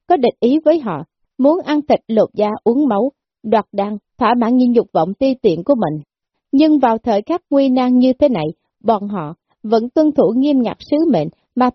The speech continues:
tổ tông muôn đời trước giao cho. Vì đại lục, vì muôn dân, vì giữ vững, một phần cũng không tiếc, hy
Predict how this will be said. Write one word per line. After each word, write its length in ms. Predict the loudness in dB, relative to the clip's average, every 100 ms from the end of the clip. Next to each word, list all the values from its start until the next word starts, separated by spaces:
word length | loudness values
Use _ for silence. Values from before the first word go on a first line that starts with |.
| 0
tổ 200 | 0 0
tông 220 | -2 0
muôn 200 | 2 2
đời 200 | 2 0
trước 260 | -2 -2 -4 0
giao 240 | 0 0
cho. 180 | -2 -4 -4 _ _ _ -2
Vì 220 | 0 0
đại 160 | 0 0
lục, 160 | 0 -2 -2
vì 200 | 0 2
muôn 260 | 2 0
dân, 200 | 0 -2 -2
vì 200 | 0 2 2
giữ 200 | 0 0
vững, 300 | 2 0 0 -6 _ -4
một 180 | 0 0 -2
phần 240 | -4 -4
cũng 160 | -4 -4
không 220 | -2 -2
tiếc, 240 | -2 -2 _ _ _ _ _
hy 220 | -2 -2